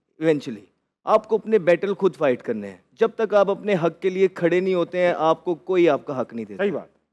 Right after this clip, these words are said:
Speaker 2: अ, वक्त हुआ एचएमएच कप खेलने का, मगर उससे पहले एक बड़ी एक्साइटिंग खबर है मेरे पास। क्रिकेट की एक्साइटमेंट तो थोड़ी सी कम हो चुकी है, क्योंकि पाकिस्तान हमारे साथ, अ, अपनों उम्मीद बनाने वापस आ रहे हैं पाकिस्तान की टीम। मगर एक एक्साइटिंग न्यूज़ ये है कि पाकिस्तान की सबसे कामयाब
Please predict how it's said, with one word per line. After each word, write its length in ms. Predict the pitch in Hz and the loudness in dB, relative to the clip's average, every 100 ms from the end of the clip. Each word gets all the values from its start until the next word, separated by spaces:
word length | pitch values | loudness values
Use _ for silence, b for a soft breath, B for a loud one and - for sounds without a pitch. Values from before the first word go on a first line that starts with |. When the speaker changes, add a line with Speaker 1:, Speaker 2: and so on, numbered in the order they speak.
| _ 135 | _ -4
Speaker 2:
अ, 320 | 156 165 214 | 0 0 0
वक्त 160 | - 240 | 0 4
हुआ 140 | 240 | 6
एचएमएच 420 | 220 208 226 - 220 | 6 2 -6 -4 -4
कप 120 | 208 - | -6 -4
खेलने 320 | 214 233 262 | -2 0 0
का, 140 | 262 | 0
मगर 240 | 240 233 233 | 0 0 -2
उससे 260 | 208 247 | -2 -6
पहले 380 | 233 214 226 240 | -4 -2 0 0
एक 80 | 233 _ 240 | -2 _ -10
बड़ी 160 | 277 | -8
एक्साइटिंग 600 | 220 208 - 254 233 247 | -8 -10 -8 -6 -6 -8
खबर 260 | 185 208 196 | -4 0 2
है 60 | 160 | 2
मेरे 160 | 135 | -4
पास। 200 | - 95 - _ _ _ _ | -8 -12 -18 _ _ _ _
क्रिकेट 240 | 233 262 254 | -2 0 2
की 80 | |
एक्साइटमेंट 480 | 294 214 254 240 285 | 2 2 2 2 0
तो 60 | 277 | -2
थोड़ी 240 | 262 262 | -2 -2
सी 100 | 254 | -4
कम 160 | 247 254 | -2 0
हो 100 | 262 | -2
चुकी 220 | 254 240 | -2 -2
है, 120 | 262 | -2
क्योंकि 180 | 247 247 | -2 -2
पाकिस्तान 640 | 202 185 175 202 214 208 165 | -2 -2 0 0 0 -4 -8
हमारे 300 | 170 180 190 | -2 2 2
साथ, 240 | 185 190 208 - | 2 0 -2 -4
अ, 180 | 190 202 170 | -4 -2 -6
अपनों 240 | 180 214 | -6 -2
उम्मीद 240 | 208 208 190 | -2 -2 -4
बनाने 300 | 190 190 202 | -4 -4 -4
वापस 300 | 170 190 185 | -4 -6 -8
आ 100 | 190 | -8
रहे 100 | 208 | -8
हैं 80 | |
पाकिस्तान 360 | 185 170 190 190 | -10 -12 -12 -10
की 80 | 196 | -12
टीम। 180 | 226 220 _ _ _ _ _ | -14 -20 _ _ _ _ _
मगर 280 | 190 254 285 - _ _ _ - | 2 4 4 -2 _ _ _ 0
एक 180 | 220 214 | 0 0
एक्साइटिंग 600 | 190 - 208 214 233 202 | -8 -2 -2 0 -2 0
न्यूज़ 280 | 220 214 143 | 0 -2 0
ये 220 | 202 226 | 2 6
है 240 | 214 226 | 6 4
कि 120 | 214 | 0
पाकिस्तान 680 | 185 180 170 175 - 190 185 | -2 -2 -2 -4 -4 -4 -4
की 120 | 175 190 | -8 -10
सबसे 480 | 226 - - 220 | -10 -12 -6 -6
कामयाब 580 | 202 190 185 190 190 190 | -4 -2 -2 0 0 -2